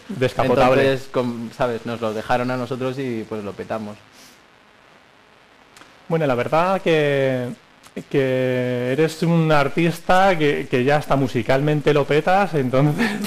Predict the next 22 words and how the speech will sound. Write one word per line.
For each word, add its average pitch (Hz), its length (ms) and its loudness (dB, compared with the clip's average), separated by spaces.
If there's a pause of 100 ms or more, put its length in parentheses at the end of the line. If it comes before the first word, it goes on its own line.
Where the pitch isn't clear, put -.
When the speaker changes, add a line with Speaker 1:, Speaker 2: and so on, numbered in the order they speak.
(440)
Speaker 1:
<laughs> - 640 -4
¿cómo 165 220 4
te 190 100 4
vas 190 200 6
metiendo 180 540 4
en 160 120 4
todos 165 240 4
estos 165 360 2
mundos? 180 560 2
¿Hasta 147 260 0
dónde 156 200 0
estás 147 300 -2
dispuesto 143 600 0
a 131 220 0
profundizar? 131 800 0
O, 143 300 0 (480)
porque, 113 420 -2
no 123 180 -2
sé, 156 220 -2
yo 117 140 -2
te 135 260 2
veo 139 800 -2